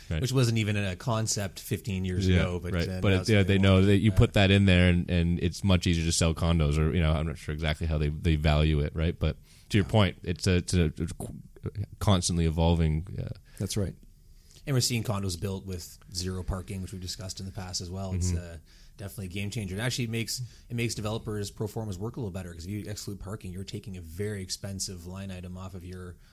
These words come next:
Speaker 2: off your budget.
Speaker 3: That's
Speaker 2: Now
Speaker 3: right.
Speaker 2: maybe your property works where before it wouldn't. You
Speaker 3: Well,
Speaker 2: can,
Speaker 3: and if
Speaker 2: uh,
Speaker 3: you cycle forward and think about what it might mean, and you look at the investment that's being made by very large players in technology around automation, whether it's,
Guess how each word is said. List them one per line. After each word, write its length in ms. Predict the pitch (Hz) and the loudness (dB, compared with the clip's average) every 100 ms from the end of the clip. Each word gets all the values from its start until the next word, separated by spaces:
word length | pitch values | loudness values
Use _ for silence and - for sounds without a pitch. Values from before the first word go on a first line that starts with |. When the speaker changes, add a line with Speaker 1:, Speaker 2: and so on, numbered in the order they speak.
| - | -14
Speaker 2:
off 160 | 104 98 | -12 -10
your 140 | 98 | -10
budget. 440 | 85 110 92 90 - _ - | -6 -6 -4 -8 -12 _ -6
Speaker 3:
That's 160 | 101 | -4
Speaker 2:
Now 80 | 90 | -4
Speaker 3:
right. 100 | 90 | -6
Speaker 2:
maybe 200 | 101 98 | -6 -8
your 100 | 95 | -8
property 360 | 95 101 101 101 | -8 -12 -12 -10
works 340 | 107 101 - | -10 -12 -12
where 140 | 92 | -14
before 380 | 87 92 95 98 | -14 -14 -14 -12
it 20 | 90 | -10
wouldn't. 380 | 98 95 - - | -10 -12 -14 -16
You 100 | - | -6
Speaker 3:
Well, 80 | 147 | -2
Speaker 2:
can, 60 | 143 | 0
Speaker 3:
and 80 | 143 | -2
if 80 | |
Speaker 2:
uh, 20 | 143 | 0
Speaker 3:
you 60 | |
cycle 360 | 143 226 208 113 | 0 0 0 -4
forward 460 | - 120 101 92 | -2 2 2 2
and 140 | 95 95 | 0 0
think 180 | 123 123 | -2 -2
about 260 | 98 101 | -2 -2
what 200 | 90 107 | 0 -2
it 100 | 101 | -2
might 300 | 101 101 - | -2 -4 -2
mean, 240 | 104 107 101 | 0 0 2
and 80 | 101 | 0
you 80 | |
look 180 | 113 135 | 0 -2
at 80 | 131 | -2
the 120 | 123 | -2
investment 480 | 101 95 92 - 98 | 0 0 0 0 -2
that's 160 | 95 - | -4 -2
being 240 | 98 92 | -2 0
made 220 | 95 95 | 0 -2
by 120 | 87 | -2
very 220 | 85 104 98 | -2 -2 -2
large 280 | 92 87 | -4 -6
players 360 | - 95 87 87 | -6 -4 -2 -4
in 100 | 87 | -4
technology 640 | - 87 101 90 92 85 | -4 -6 -4 -4 -4 -6
around 320 | 80 87 92 87 | -6 -4 -4 -4
automation, 560 | 87 87 90 90 87 | -4 -4 -4 -4 -6
whether 260 | 87 87 85 | -4 -4 -6
it's, 200 | 82 | -4